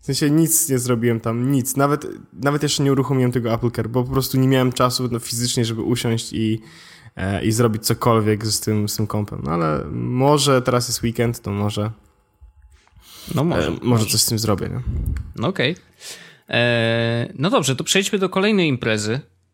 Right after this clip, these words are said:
Speaker 2: bo kolejna impreza wydarzyła się dwa dni później i na niej z kolei w-, y, jak wysłaliśmy połowę naszego składu, ze względu na to, że ja musiałem sobie zęby zrobić i niestety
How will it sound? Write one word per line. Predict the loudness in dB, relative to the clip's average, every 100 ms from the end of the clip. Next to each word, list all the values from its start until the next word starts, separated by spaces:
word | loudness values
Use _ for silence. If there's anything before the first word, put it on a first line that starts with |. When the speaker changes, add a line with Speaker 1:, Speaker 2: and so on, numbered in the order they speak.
| _ -4
Speaker 2:
bo | 0 2 2 0
kolejna | 0 0 0 -2
impreza | -2 -2 0 -2
wydarzyła | -2 -2 0 0
się | 0 0
dwa | 2 0
dni | 0 -4
później | -6 -4 -2 0 2 0 -2 -6 -2
i | 0
na | 2 2
niej | 2 0
z |
kolei | 0 0 0 0 -2 -6
w-, | -8
y, | -6 -4 -4 -6 -14 -10
jak | -10 -10
wysłaliśmy | -8 -4 0 0 0 -2 -2
połowę | 2 2 2 0 -4 -8
naszego | -4 -2 -2 -2 -2 -2 -2
składu, | -4 -2 0 0 -2 -4 _ -20 -20 _
ze | -4
względu | 0 0 2
na | 0
to, | 0
że | 0 2
ja |
musiałem | 2 0 0 0
sobie | 0 -2 -2
zęby | 0 0 -2
zrobić | -4 -4 -6 -8 -8
i | -8 -8
niestety | -8 -8 -10 -10 -10